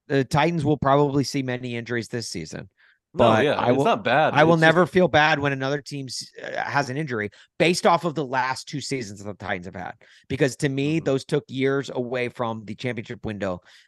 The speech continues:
Speaker 1: that the Titans have had, and, uh,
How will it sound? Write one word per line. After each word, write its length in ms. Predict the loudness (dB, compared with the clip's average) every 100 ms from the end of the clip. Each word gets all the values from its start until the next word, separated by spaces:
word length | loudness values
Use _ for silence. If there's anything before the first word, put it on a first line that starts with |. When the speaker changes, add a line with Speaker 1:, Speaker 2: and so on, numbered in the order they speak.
| -6
Speaker 1:
that 160 | -6
the 80 | -4
Titans 320 | -4 -4 -4
have 100 | -8
had, 380 | -2 0 0 -4
and, 640 | -8 -10 -10 -8 -10 -12 -14
uh, 300 | -8 -6 -6